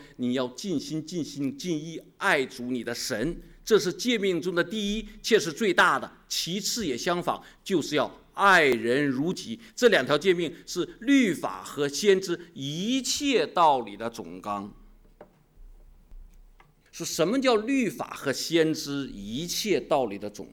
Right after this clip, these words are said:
纲？那就是说整个这本圣经里面的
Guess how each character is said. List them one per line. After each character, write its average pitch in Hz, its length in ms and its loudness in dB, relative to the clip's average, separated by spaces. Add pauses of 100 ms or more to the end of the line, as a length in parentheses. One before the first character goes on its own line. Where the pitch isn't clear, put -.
纲？ 82 220 -20 (600)
那 220 120 4
就 180 140 0
是 - 40 -6
说 170 100 0 (140)
整 143 560 2
个 196 280 4
这 165 200 0
本 113 220 -6
圣 139 480 -2
经 120 260 -4
里 92 140 -10
面 82 180 -12 (160)
的 - 80 -20